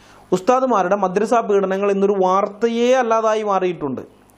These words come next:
ഏതെങ്കിലും ഒരു ഉസ്താദിനെ പീഡനക്കേസിൽ അറസ്റ്റ് ചെയ്ത് പോലീസ് ചോദ്യം ചെയ്ത് കഴിഞ്ഞാൽ അതിനു മുമ്പ് പല മദ്രസകളിലും വെച്ച് നടത്തിയ പീഡനങ്ങളുടെ ലിസ്റ്റ് ഉസ്താദ്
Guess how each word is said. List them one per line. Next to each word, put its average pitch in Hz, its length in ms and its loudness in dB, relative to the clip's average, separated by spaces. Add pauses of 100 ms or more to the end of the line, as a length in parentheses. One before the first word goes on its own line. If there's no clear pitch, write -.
(260)
ഏതെങ്കിലും 202 440 2
ഒരു 214 100 2
ഉസ്താദിനെ 196 520 0
പീഡനക്കേസിൽ 196 760 0
അറസ്റ്റ് 180 320 -2
ചെയ്ത് 185 180 2
പോലീസ് 190 440 0
ചോദ്യം 185 360 0
ചെയ്ത് 196 260 2
കഴിഞ്ഞാൽ 131 340 -2 (520)
അതിനു 180 240 0
മുമ്പ് 196 400 0
പല 170 200 2
മദ്രസകളിലും 202 680 0
വെച്ച് 202 180 -2
നടത്തിയ 185 380 0
പീഡനങ്ങളുടെ 185 680 0
ലിസ്റ്റ് 165 380 -2
ഉസ്താദ് 180 560 0